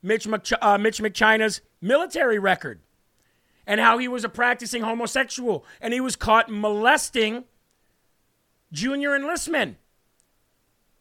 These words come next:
And that's all sealed now. But it was a story at one time. It was a big story at one time. But these people are experts at being able to push things under the rug, right?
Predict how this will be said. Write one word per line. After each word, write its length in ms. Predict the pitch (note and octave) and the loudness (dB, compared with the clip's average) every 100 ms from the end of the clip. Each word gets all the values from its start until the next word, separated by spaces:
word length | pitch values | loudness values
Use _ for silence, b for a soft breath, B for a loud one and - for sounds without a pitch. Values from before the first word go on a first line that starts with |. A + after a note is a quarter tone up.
| _ _ - | _ _ -6
And 140 | A#3+ | -2
that's 220 | C4 C4 | 0 0
all 160 | C4+ B3+ | 0 -2
sealed 380 | - D#4 E4 B3+ | -2 -4 -2 0
now. 320 | A#3+ D#3+ G2 - - - _ _ _ - | 0 -2 -4 -18 -20 -20 _ _ _ 0
But 160 | B3+ | 4
it 140 | A3 F#3+ | 4 2
was 240 | F3+ B3 | 0 2
a 80 | C#4+ | 0
story 420 | - B3+ B3 A#3 | 0 4 6 6
at 140 | A3 G3+ | 2 2
one 240 | A3 G#3+ | 2 2
time. 420 | C#4 C4 C4+ A#3 _ - | 2 2 2 -2 _ -2
It 80 | |
was 120 | A3+ A#3+ | 2 2
a 60 | |
big 300 | F#3 D4 E4 | 0 -2 -4
story 420 | - E4 D4+ A#3 | -6 0 2 2
at 120 | G3+ A#3 | -2 -4
one 200 | G3+ F#3+ | -4 -4
time. 340 | F#3 D#3+ A2 _ b b b b | -2 -4 -6 _ b b b b
But 140 | B3+ | -4
these 240 | C#4 D#4 - | -2 -6 -6
people 320 | D4 C#4+ C4+ | -8 -6 -4
are 160 | B3+ - | -4 0
experts 420 | D4 - C4 B3 | -2 0 -4 -4
at 80 | A#3 | -4
being 220 | A3+ A#3+ | -4 -2
able 200 | A#3 A3 | 0 -2
to 60 | G3+ | -4
push 300 | - - D4 | -2 -2 -2
things 260 | - C#4 A3 | -4 -2 2
under 160 | A#3 | 2
the 120 | C4 | 0
rug, 340 | A#3+ G3+ E3+ E3 _ _ _ _ _ _ | 2 4 4 2 _ _ _ _ _ _
right? 300 | E3 G3+ B3 | 4 4 4